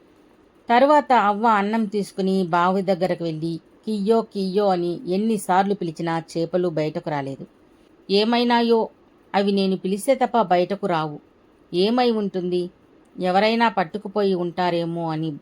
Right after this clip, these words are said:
అనుకుని అది తెలుసుకోవడానికి ఒక గిన్నె తీసుకుని అందరి ఇండ్లకు పోయి "ఏం కూర?" అని అడుగుతూ ఉంది. కొందరు పప్పు, వంకాయ కూర, గోంగూర, పచ్చడి ఇలా చెప్పారు.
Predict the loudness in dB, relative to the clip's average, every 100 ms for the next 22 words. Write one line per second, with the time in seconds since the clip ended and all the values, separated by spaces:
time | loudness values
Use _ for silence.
0 | _ -8 -6 -6 -6 -8 _ _ _ _
1 | _ -2 0 0 -2 -4 -4 -4 0 4
2 | 4 2 -2 -6 -6 -6 -8 -10 -8 -6
3 | -2 -2 -4 -8 -4 -4 -4 -6 -8 -4
4 | -2 0 0 0 0 0 -2 -6 -6 -4
5 | -4 -4 -4 0 0 -2 -2 0 0 -2
6 | -6 -6 -6 -6 -6 -8 -8 -10 -18 _
7 | _ _ _ _ _ _ _ 0 2 4
8 | 2 4 2 2 -2 0 2 2 0 2
9 | 2 2 0 0 2 2 2 0 0 2
10 | 0 0 0 2 0 -2 -4 -4 -2 -4
11 | -2 -4 -4 -6 -6 -14 -14 -14